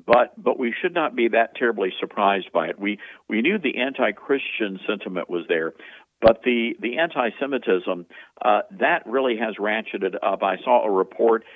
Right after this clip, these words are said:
anti-Semitism reports up four hundred percent since the start of the war. And I think what's really interesting to me is you've got a lot of these Jewish professors who are as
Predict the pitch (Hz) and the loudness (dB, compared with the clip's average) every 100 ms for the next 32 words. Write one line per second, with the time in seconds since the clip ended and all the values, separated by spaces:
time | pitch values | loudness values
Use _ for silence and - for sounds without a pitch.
0 | - - 113 120 113 101 120 117 107 117 | -20 -8 -6 -2 -2 0 -2 -2 0 -2
1 | 104 98 95 110 104 - 95 - 120 123 | -2 -2 -2 0 0 0 -4 -4 0 0
2 | 131 127 104 95 - 92 - 110 104 120 | 0 -4 -6 -6 -10 -10 -6 -4 -4 -4
3 | - - - _ _ 107 104 - 101 98 | -14 -20 -20 _ _ -6 -6 -8 -6 -6
4 | - 107 113 113 104 95 92 85 87 85 | -2 -2 -2 0 2 2 0 -2 0 0
5 | 107 113 95 87 - - - _ 117 113 | 2 4 4 2 -4 -20 -20 _ -2 2
6 | 113 110 110 107 - - 101 107 104 190 | 4 2 0 -4 -6 -8 -4 -2 0 -2
7 | 196 - - - - 117 - 113 113 208 | -4 -12 -14 -16 -2 0 0 0 2 4
8 | 185 127 120 123 - 98 90 - 80 55 | 2 0 -4 -6 -6 -6 -6 -6 -6 -6
9 | - - - - 104 98 117 104 131 120 | -8 -18 -20 -10 -6 -2 -2 0 2 2
10 | 104 131 170 131 123 98 - 87 117 165 | 4 4 2 -2 -2 -4 -8 -2 4 6
11 | 131 - - 95 175 208 - 85 62 98 | 4 0 -2 0 2 2 0 -4 -4 -8
12 | - - - _ 135 131 120 110 104 | -10 -16 -20 _ 0 6 6 6 4